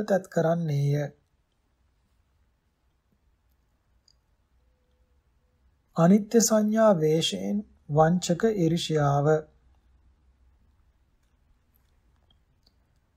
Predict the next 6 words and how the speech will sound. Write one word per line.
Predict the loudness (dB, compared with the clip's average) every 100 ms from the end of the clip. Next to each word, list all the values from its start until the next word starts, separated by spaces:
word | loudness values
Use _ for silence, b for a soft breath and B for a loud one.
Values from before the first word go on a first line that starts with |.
| _ _ -6
බොහෝ | 0 2 2
සැප | 0 -2 -2
සම්පත් | 0 0 0 0 -2 -2 -8
ඇතියවුන් | -6 -4 -2 -2 -4
පිළිබඳ | -4 -4 -4 -4 -4
ඊර්ෂ්‍යාව | -4 -4 -4 -2 0 2 2 0